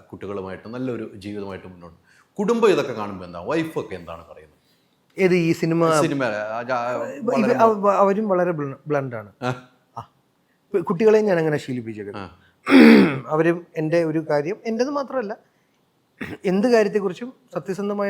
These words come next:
Speaker 2: അഭിപ്രായം പറയണം. മറ്റുള്ളവരോട് പറയുന്നതിന് രീതികളുണ്ട്.
Speaker 1: ഉം, ഉം.
Speaker 2: ഇപ്പം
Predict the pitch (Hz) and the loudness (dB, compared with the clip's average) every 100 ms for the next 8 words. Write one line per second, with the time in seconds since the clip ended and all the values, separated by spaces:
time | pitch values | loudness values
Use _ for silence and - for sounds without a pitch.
0 | 185 156 160 160 143 127 110 - _ _ | -2 -4 -6 -6 -4 -6 -6 -14 _ _
1 | _ _ _ _ _ _ _ - 180 247 | _ _ _ _ _ _ _ -2 0 6
2 | 254 277 269 247 233 240 247 226 208 262 | 6 8 6 4 4 2 0 0 0 2
3 | 277 214 131 98 - 117 165 | 4 2 0 -4 -8 -4 -4